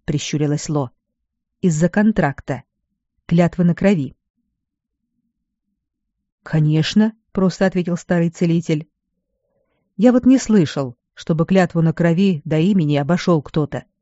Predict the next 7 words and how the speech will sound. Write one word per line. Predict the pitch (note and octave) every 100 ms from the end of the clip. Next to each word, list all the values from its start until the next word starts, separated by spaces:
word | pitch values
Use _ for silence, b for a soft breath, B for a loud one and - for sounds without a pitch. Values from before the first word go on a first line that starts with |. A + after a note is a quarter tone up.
| _ _ _ _ _ _ _ _ _ _ _ _ -
А | F#3
в |
армии | A#3 A#3+ A3+ A3+
мы | G#3+
ею | G#3 F#3+
все | - D#3
повязаны". | D#3+ E3 D#3 C#3 C#3+ C3